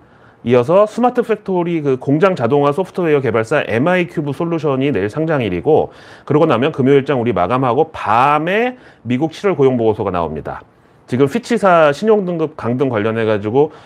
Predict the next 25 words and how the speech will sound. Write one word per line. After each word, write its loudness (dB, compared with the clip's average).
미국 2
경기 0
침체 -4
가능성에 0
있어서 -2
우리가 2
모르는 2
게 -4
뭔가 0
있어서 -4
걔네들이 -2
냄새 0
맡은 0
거 2
아니냐 0
이런 0
의혹도 2
있는 -2
만큼 -4
이번 2
고용 4
지표는 -4
올해 2
썸머 2
랠리를 -2